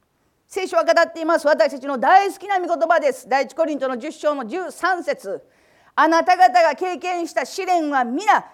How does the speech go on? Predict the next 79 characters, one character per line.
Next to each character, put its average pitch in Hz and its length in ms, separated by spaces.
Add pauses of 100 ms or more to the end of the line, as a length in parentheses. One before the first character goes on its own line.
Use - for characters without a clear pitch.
人 - 220
の 277 120
知 311 140
ら 311 140
な 285 120
い 254 60
も 269 100
の 339 140
で 403 80
は - 260
あ 262 60
り 330 80
ま 311 140
せ 320 220
ん。 240 200 (200)
神 269 280
は 233 100
真 370 320
実 339 240
な 285 100
方 320 280
で 233 100
す。 233 300 (320)
あ 262 100
な 262 140
た 247 100
方 233 240
を 202 80
耐 254 240
え 247 60
ら 247 100
れ 302 100
な 302 140
い 247 80
試 349 200
練 349 180
に 277 100
合 262 120
わ 269 120
せ 277 140
る 277 80
こ 381 120
と 349 100
は 294 100
な 262 180
さ 415 160
い 392 80
ま 381 100
せ 311 160
ん。 233 140 (140)
む 262 100
し 254 140
ろ、 349 300 (340)
耐 285 220
え 254 40
ら 254 100
れ 240 120
る 240 120
よ 339 200
う 302 40
に 330 140
試 - 220
練 339 200
と 262 140
と 302 140
も 339 120
に 330 220
脱 277 180 (120)
出 254 240
の 254 100
道 277 260
も 440 220
備 196 380
え 170 40
て 508 300
く - 80
だ 214 160
さ - 160
い 160 100